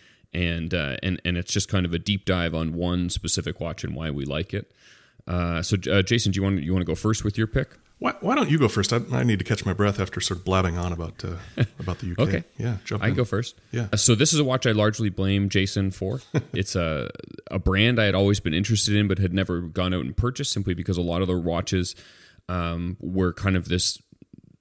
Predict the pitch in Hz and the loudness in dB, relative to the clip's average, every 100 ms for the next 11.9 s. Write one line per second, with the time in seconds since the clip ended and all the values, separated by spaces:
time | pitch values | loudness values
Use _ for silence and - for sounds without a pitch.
0 | _ - 101 107 - - - 90 85 92 | _ 0 4 4 2 -4 -4 -4 -2 2
1 | 95 95 92 90 92 92 92 90 - - | 2 4 2 2 2 4 2 0 0 0
2 | 92 80 - - 85 85 - 90 87 85 | 0 -2 -4 -2 0 0 0 -2 -2 -2
3 | 82 - - 82 80 101 95 98 107 101 | -4 -6 -6 -6 -4 -2 -2 -2 -4 -2
4 | 101 98 52 107 107 104 113 104 98 95 | -2 -2 -4 0 2 2 2 0 0 -2
5 | - 98 147 120 104 101 104 92 98 95 | -2 0 2 2 2 2 0 0 -2 -2
6 | 90 90 90 90 85 90 95 104 104 - | -2 -4 -2 -2 0 0 0 0 -2 -4
7 | 120 - 151 135 - - 120 101 92 87 | -6 -6 -8 -10 -14 -2 2 2 0 -2
8 | 92 87 87 90 - 95 95 - 80 87 | -2 -2 -2 -4 -6 -2 -2 -2 -6 -2
9 | 101 87 90 - 87 90 95 87 82 82 | -2 0 -2 0 0 0 0 -2 -4 -6
10 | 78 - 131 151 - _ _ _ _ - | -6 -6 -6 -8 -14 _ _ _ _ -10
11 | 92 92 69 101 117 127 107 92 - | -2 -2 0 2 4 4 4 2 -2